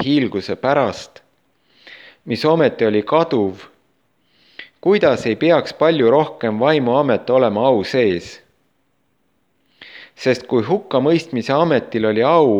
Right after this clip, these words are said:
siis on õigusamet veel palju suurem au poolest. Sest too, mis oli enne au sees, ei olegi enam niisugusel määral au sees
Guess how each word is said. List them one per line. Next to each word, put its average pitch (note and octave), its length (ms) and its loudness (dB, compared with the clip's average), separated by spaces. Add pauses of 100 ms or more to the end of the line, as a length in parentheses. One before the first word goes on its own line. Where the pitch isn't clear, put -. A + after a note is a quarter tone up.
(640)
siis D#3+ 320 -2
on A#2 200 -2
õigusamet C#3 800 0
veel D3 240 2
palju C3 360 0
suurem A#2+ 440 0
au B2+ 160 2
poolest. G2+ 640 -2 (2000)
Sest - 400 -2
too, F3 320 4
mis A2 280 -4
oli A#2+ 200 0
enne B2+ 520 0 (360)
au B2 260 0
sees, F#2+ 520 -4 (540)
ei B2 160 2
olegi C#3 440 2
enam G#2 240 -4
niisugusel A#2 640 -8
määral A#2 400 -2
au A#2+ 240 2
sees C3+ 540 -2